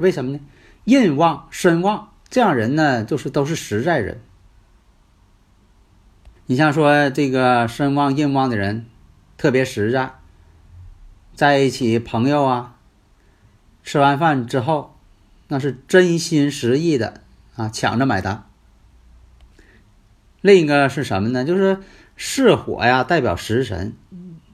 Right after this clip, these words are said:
也都爱面子，印旺的人也爱面子，食神旺的人也注重名誉。所以说不能因为有些小事儿让人讲究，所以说他非常的认真。下面呢，我们看一下这个例子。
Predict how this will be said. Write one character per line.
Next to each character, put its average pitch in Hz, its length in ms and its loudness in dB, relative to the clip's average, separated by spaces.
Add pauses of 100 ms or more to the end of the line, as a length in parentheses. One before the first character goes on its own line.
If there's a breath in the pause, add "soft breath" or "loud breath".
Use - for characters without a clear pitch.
(200)
也 110 120 -2
都 151 120 -2
爱 170 160 2
面 175 360 -2
子， 95 240 -10
印 233 240 2
旺 165 200 2
的 123 60 0
人 107 220 0
也 113 60 -2
爱 113 200 -2
面 117 300 -2
子， 95 100 -8
食 143 240 -4
神 147 220 -4
旺 160 180 -2
的 123 80 -4
人 113 380 -4 (300)
也 98 120 -2
注 170 200 -2
重 147 120 -4
名 101 240 -2
誉。 175 180 -8 (1500)
所 - 140 0
以 156 60 4
说 147 120 0
不 151 120 2
能 165 160 2
因 156 160 2
为 160 280 2
有 151 80 2
些 151 240 -2
小 - 280 -4
事 160 100 -4
儿 156 60 0
让 156 160 0
人 156 160 -2
讲 110 260 -4
究， 135 220 -4
所 151 120 -4
以 160 60 0
说 156 100 -4
他 156 120 -6
非 170 180 2
常 127 220 -4
的 143 80 -2
认 156 180 -2
真。 127 240 -4 (1300)
下 175 160 4
面 175 160 4
呢， 147 100 4
我 117 60 2
们 117 120 -2
看 143 220 0
一 - 20 0
下 135 120 0
这 185 120 4
个 131 100 2
例 120 160 0
子。 - 120 -12